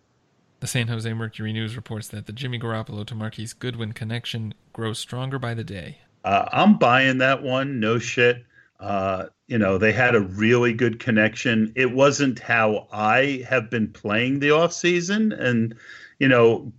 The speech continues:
Speaker 2: Godwin's, you know, he's one concussion away from missing a season. I mean, that one hit he took last year was hellacious.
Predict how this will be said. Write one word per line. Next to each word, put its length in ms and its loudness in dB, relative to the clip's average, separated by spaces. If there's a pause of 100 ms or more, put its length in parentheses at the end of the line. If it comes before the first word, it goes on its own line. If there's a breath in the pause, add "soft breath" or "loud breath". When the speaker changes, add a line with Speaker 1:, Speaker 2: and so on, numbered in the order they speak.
(120)
Speaker 2:
Godwin's, 880 0 (180)
you 140 -4
know, 260 0
he's 280 0
one 280 4
concussion 720 0
away 340 2
from 500 -2 (300)
missing 460 0
a 80 -4
season. 760 0 (380 loud breath)
I 80 -2
mean, 200 4
that 200 4
one 220 2
hit 260 -2
he 120 -4
took 300 -2
last 360 0
year 180 4
was 260 -4
hellacious. 880 0